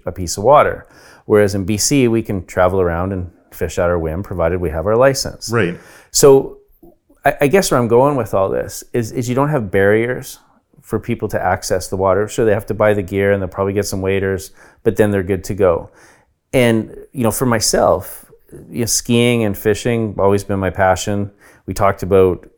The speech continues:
Speaker 1: you know, how I started as a ski instructor. So obviously I'm in Whistler. And what am I gonna do for the summer?
Speaker 2: Hmm.
Speaker 1: Okay, well, I know, I'll be a golf pro, okay? I'm not a bad golfer, but I'm not a good golfer.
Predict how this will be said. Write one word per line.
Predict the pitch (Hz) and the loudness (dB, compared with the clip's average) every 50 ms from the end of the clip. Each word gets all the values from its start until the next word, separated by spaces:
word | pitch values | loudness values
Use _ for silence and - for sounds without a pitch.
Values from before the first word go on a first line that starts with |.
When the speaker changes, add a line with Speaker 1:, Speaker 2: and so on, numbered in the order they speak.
| _ _ _ _ - - - | _ _ _ _ -20 -16 -6
Speaker 1:
you | - 101 | -4 -2
know, | 92 87 | -2 -2
how | 82 87 98 92 | -2 2 2 2
I | 90 | 2
started | 87 - 107 101 98 95 92 | 2 2 2 2 2 2 0
as | 87 80 | 0 -2
a | 85 | -4
ski | - - - 143 | -8 -4 -2 -2
instructor. | 131 120 - - 120 - - - 131 123 123 117 120 - - - - _ _ | -2 -2 0 0 0 0 0 -2 -2 -2 -2 -2 -6 -10 -18 -20 -20 _ _
So | - - 107 98 | -2 2 4 4
obviously | 95 98 107 98 - - 98 | 4 2 0 -4 -4 0 0
I'm | 92 92 95 | 0 0 -2
in | 92 104 | -2 -2
Whistler. | 117 131 131 - - 71 - - 98 - - _ _ | -2 -2 -2 -2 -6 -8 -8 -10 -14 -20 -20 _ _
And | - 98 95 92 90 87 80 - _ _ _ _ _ _ | -8 -6 -6 -4 -6 -6 -10 -12 _ _ _ _ _ _
what | _ 82 87 104 | _ -4 -2 -2
am | 104 | -2
I | 104 | -2
gonna | 101 107 107 101 | -2 -2 -4 -4
do | 80 90 90 85 | -4 -4 -6 -4
for | - - 92 | -4 -6 -8
the | 90 | -6
summer? | 92 - - 76 65 65 - - _ _ _ _ _ _ _ | -8 -8 -8 -8 -10 -10 -14 -18 _ _ _ _ _ _ _
Speaker 2:
Hmm. | 104 101 101 | -4 -4 -2
Speaker 1:
Okay, | 98 92 92 | 0 2 2
well, | 92 98 95 90 92 - - - - _ _ _ _ _ | 4 4 2 0 -2 -6 -18 -20 -20 _ _ _ _ _
I | - - 98 117 | -4 0 0 0
know, | 98 69 67 | 0 0 -4
I'll | 76 85 | -4 -4
be | 95 95 | -2 -2
a | 95 | -2
golf | 87 98 101 101 - - | 2 2 0 0 0 -4
pro, | - - - - - _ _ | -12 -12 -12 -12 -16 _ _
okay? | _ - 80 85 101 - - _ - _ | _ -2 -2 -2 -2 -4 -14 _ -12 _
I'm | 131 151 | -4 0
not | 160 110 | 0 0
a | 78 | 0
bad | 69 64 - - 82 95 101 98 | -2 -6 -8 -6 -6 -6 -6 -6
golfer, | - - - - - - 82 | -10 -10 -12 -12 -10 -10 -8
but | 80 80 90 | -6 -4 -4
I'm | 90 95 | -4 -2
not | 101 110 107 | -2 -2 -2
a | 87 | -2
good | 71 78 78 | -4 -6 -8
golfer. | 71 - - - - - - - | -8 -8 -10 -10 -12 -14 -16 -16